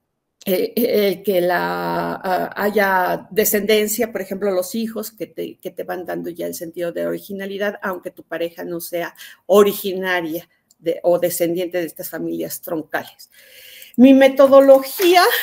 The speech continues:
se basa en hacer un diagnóstico del pueblo. Eh, sé que hay momentos en que se tienen que aprovechar cuando están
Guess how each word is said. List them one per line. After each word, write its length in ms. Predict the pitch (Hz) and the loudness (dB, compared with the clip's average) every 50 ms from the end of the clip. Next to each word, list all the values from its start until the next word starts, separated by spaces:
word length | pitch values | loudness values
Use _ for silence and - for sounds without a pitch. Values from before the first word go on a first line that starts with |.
| - - - - - - - - _ _ - - - - - - - - _ _ _ - _ _ _ _ _ _ _ _ _ _ _ _ _ _ _ _ _ _ _ _ _ _ _ - | -6 -8 -12 -14 -16 -18 -20 -20 _ _ -20 -20 -20 -20 -20 -20 -20 -20 _ _ _ -20 _ _ _ _ _ _ _ _ _ _ _ _ _ _ _ _ _ _ _ _ _ _ _ -8
se 220 | - - - 269 | -4 2 2 4
basa 300 | 254 269 294 302 - 349 | 4 4 2 2 2 0
en 100 | 349 320 | 0 0
hacer 240 | 294 277 - 294 285 | -2 0 -2 -2 -2
un 140 | 311 302 285 | 0 -2 0
diagnóstico 720 | 277 240 226 226 233 233 240 240 240 - _ - 262 247 | 0 0 0 0 0 -2 -4 -4 -6 -12 _ -8 -6 -4
del 220 | 202 185 180 - | -4 -6 -8 -10
pueblo. 580 | - 196 202 202 196 190 202 240 294 - - - | -10 -8 -6 -6 -6 -6 -6 -8 -8 -8 -8 -6
Eh, 260 | - 202 208 196 196 - 226 | -4 -4 -4 -4 -6 -6 -6
sé 400 | - - - - 269 285 277 - | -6 -4 0 2 0 0 0 -2
que 80 | - 262 | -4 -2
hay 220 | 247 240 240 254 | 0 0 0 0
momentos 640 | 254 247 233 233 233 226 233 233 226 254 247 247 - | -2 -2 -2 -2 -4 -6 -6 -6 -4 -4 -4 -2 -2
en 180 | - - 190 - | -6 -8 -8 -12
que 80 | - | -12
se 140 | - - 190 | -12 -12 -10
tienen 320 | - 220 208 208 220 220 220 | -8 -8 -6 -6 -6 -8 -8
que 80 | 208 | -10
aprovechar 720 | 190 - - 196 185 180 180 180 - - 202 202 214 208 - | -12 -10 -10 -10 -8 -8 -10 -10 -10 -8 -8 -8 -10 -10 -8
cuando 200 | - 175 165 - | -8 -8 -8 -10
están 360 | - - - 185 190 196 202 | -16 -12 -10 -8 -8 -8 -10